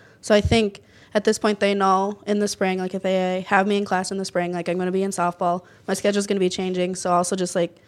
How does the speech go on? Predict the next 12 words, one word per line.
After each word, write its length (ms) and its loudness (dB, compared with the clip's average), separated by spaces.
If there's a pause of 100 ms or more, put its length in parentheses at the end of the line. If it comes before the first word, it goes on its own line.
(580)
knowing 260 6
them 300 4
both 380 2
personally 500 0
and 120 -4
academically 600 -2
has 260 0
helped 260 -2
me 120 2
with 160 2
that. 280 0 (360)
Um, 420 -4